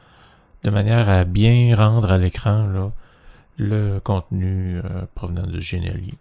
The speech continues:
Donc, euh, si c'est un souci pour vous, utilisez un exemple. Et d'ailleurs, parlant des exemples, on vous en a laissé quelques-uns ici, dont, euh, par exemple, l'intégration d'un Google Slide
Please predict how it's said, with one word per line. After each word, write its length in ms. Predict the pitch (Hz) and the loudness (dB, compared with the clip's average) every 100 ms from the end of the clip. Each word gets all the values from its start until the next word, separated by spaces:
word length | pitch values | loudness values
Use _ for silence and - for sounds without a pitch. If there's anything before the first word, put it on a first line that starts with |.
| - | -10
Donc, 320 | 95 87 - | -8 -8 -4
euh, 240 | 98 98 | -4 -4
si 240 | 95 - 131 | -4 -4 -2
c'est 240 | 147 131 | -2 0
un 80 | 131 | -2
souci 300 | - 113 147 | -2 -8 -6
pour 180 | 131 107 | -4 -4
vous, 180 | 160 | -4
utilisez 600 | 160 - 135 120 135 175 - - - - | -6 -4 -4 0 0 0 -2 -14 -10 -2
un 260 | 107 107 | 0 0
exemple. 600 | 104 95 101 113 113 - - _ _ _ - | 0 0 0 0 -2 -6 -14 _ _ _ -6
Et 260 | 110 104 | -2 0
d'ailleurs, 360 | 101 101 107 131 | 0 0 0 -2
parlant 260 | - 95 98 | -4 -4 -2
des 240 | 98 95 | -4 -4
exemples, 500 | 92 95 110 135 - - _ - - | -4 -2 -2 -2 -6 -18 _ -20 -12
on 80 | - | -6
vous 120 | 104 | -2
en 160 | 104 98 | -2 0
a 60 | 101 | 0
laissé 300 | 104 - - | -2 -4 -6
quelques-uns 580 | 95 92 92 85 98 | -6 -6 -6 -4 -4
ici, 400 | 98 85 - 120 - _ _ _ _ _ _ | -4 -8 -8 -8 -10 _ _ _ _ _ _
dont, 500 | 110 104 107 113 110 | -2 0 0 -2 -2
euh, 40 | 104 | -2
par 160 | 110 | -2
exemple, 400 | 101 95 110 - | -2 0 -4 -4
l'intégration 600 | 123 98 - 104 92 - | -4 -4 -2 -2 -2 -2
d'un 160 | 113 107 | -2 -2
Google 380 | 98 95 120 139 | -2 -2 0 -2
Slide 560 | - 104 104 107 107 | -2 -2 -2 -4 -8